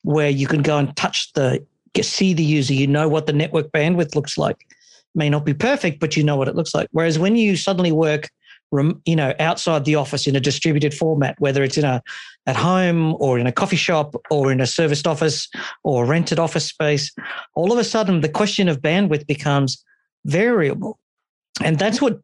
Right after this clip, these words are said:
to me, that's the key thing about digital experience monitoring, is this idea that the situation changed. You're not sitting in a known space on a known system. You have a bunch of intangibles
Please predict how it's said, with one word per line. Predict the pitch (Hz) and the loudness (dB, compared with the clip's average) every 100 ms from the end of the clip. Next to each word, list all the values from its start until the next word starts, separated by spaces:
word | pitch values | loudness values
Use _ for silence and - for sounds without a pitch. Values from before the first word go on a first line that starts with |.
| - | -2
to | |
me, | 190 196 | 2 2
that's | 170 185 - | 2 -2 -2
the | 170 | -4
key | - 185 | 0 0
thing | 151 180 190 | 0 0 0
about | 156 143 139 | 2 0 -2
digital | 175 156 160 | -2 0 0
experience | 135 - 196 254 196 - | 0 -2 0 0 -2 -2
monitoring, | 139 - 151 | -2 0 0
is | 135 | 0
this | 147 160 | 0 0
idea | 160 165 160 | 0 0 0
that | 147 147 - - - _ _ - | 0 -4 -10 -16 -20 _ _ -4
the | 156 | -4
situation | - 247 208 190 - | -2 -2 0 0 0
changed. | 165 185 175 135 | -2 0 0 0
You're | 160 | 0
not | 165 196 202 | 0 0 -2
sitting | - 202 180 170 | -2 0 2 0
in | 170 156 | 0 0
a | |
known | 151 160 165 165 | 2 2 2 0
space | 151 - 165 143 135 - - - - - - | -2 -2 0 0 0 -6 -14 -20 -20 -12 -4
on | 147 | -2
a | 143 | 2
known | 147 156 160 160 156 147 147 - | 2 2 2 0 0 0 -2 -6
system. | - - - - - - - - - - | -8 -4 -2 -2 -2 -2 -2 -6 -20 -6
You | - 156 | 0 0
have | 156 170 156 | 2 0 0
a | 151 | -2
bunch | 147 156 151 | 0 0 0
of | 151 | 0
intangibles | 165 156 - 170 170 160 160 151 | 0 0 0 0 0 0 0 0